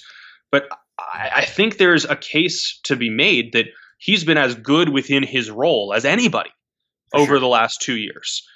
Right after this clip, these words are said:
Speaker 1: I mean, if you, at minimum fifty games played, he's twenty-seventh in points per thirty-six minutes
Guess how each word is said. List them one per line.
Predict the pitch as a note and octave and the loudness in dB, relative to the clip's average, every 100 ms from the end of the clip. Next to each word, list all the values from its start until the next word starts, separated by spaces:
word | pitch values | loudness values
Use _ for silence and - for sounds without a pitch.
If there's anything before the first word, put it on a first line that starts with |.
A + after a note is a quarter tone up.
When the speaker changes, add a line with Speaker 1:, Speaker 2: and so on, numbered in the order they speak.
| _ _ _ | _ _ _
Speaker 1:
I | D3 | -2
mean, | C#3+ A#2+ - _ _ _ | -2 -2 -14 _ _ _
if | D#3 D3 | -6 -4
you, | A3 F#3 | -6 -2
at | E3 - - | -2 -2 -6
minimum | D#3+ F#3 G#3+ F#3 | -2 0 0 -2
fifty | E3+ F#3 F3+ E3+ | -6 -8 -6 -4
games | C#3 C3+ - | -2 -2 -6
played, | - A#2+ G2+ G2+ _ _ | -4 -2 -2 -8 _ _
he's | G#3+ A#3+ | -4 -4
twenty-seventh | - E3+ G3 F3+ - C#3+ A2+ G2+ - | -2 0 0 -2 0 0 -2 -6 -10
in | A2+ | -10
points | - C3 A#2+ | -8 -8 -6
per | C#3 | -8
thirty-six | C3 C3 A#2+ A#2+ - | -4 -4 -2 -6 -6
minutes | A2+ G#2 - - | -8 -8 -8 -8